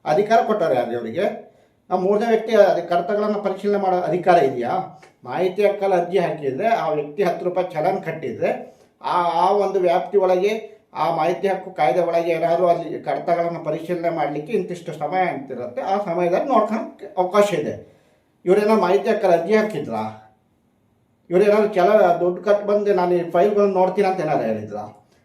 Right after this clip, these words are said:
ಅವರು ಪ್ರಭಾರಿ ವೈದ್ಯ, ಆಡಳಿತ ವೈದ್ಯಾಧಿಕಾರಿಯ ಯಜಮಾನ್ರು, ಯಜಮಾನ್ರಾಗಿ ಅವ್ರ ಕೆಲಸ ಏನ್ ಮಾಡ್ಬೇಕೋ ಮಾಡ್ಬೇಕು. ಆದ್ರೆ ಆಡಳಿತ ಯಂತ್ರದಲ್ಲಿ ಮೂಗು ತೋರಿಸೋ ಕೆಲಸ ಮಾಡ್ಬಾರ್ದು.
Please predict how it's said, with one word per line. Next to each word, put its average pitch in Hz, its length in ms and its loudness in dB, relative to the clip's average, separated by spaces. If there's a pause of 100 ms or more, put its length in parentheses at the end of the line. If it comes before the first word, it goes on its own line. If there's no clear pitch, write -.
(320)
ಅವರು 208 580 0
ಪ್ರಭಾರಿ 202 880 0
ವೈದ್ಯ, 180 580 0
ಆಡಳಿತ 185 420 2
ವೈದ್ಯಾಧಿಕಾರಿಯ 185 840 2 (100)
ಯಜಮಾನ್ರು, 165 640 2
ಯಜಮಾನ್ರಾಗಿ 208 640 0
ಅವ್ರ 190 200 2
ಕೆಲಸ 180 220 0
ಏನ್ 185 180 0
ಮಾಡ್ಬೇಕೋ 180 340 -2
ಮಾಡ್ಬೇಕು. 147 320 -2
ಆದ್ರೆ 147 220 2
ಆಡಳಿತ 180 420 0
ಯಂತ್ರದಲ್ಲಿ 190 500 0
ಮೂಗು 202 200 -4
ತೋರಿಸೋ 180 220 -2
ಕೆಲಸ 175 240 -6 (100)
ಮಾಡ್ಬಾರ್ದು. 156 600 -4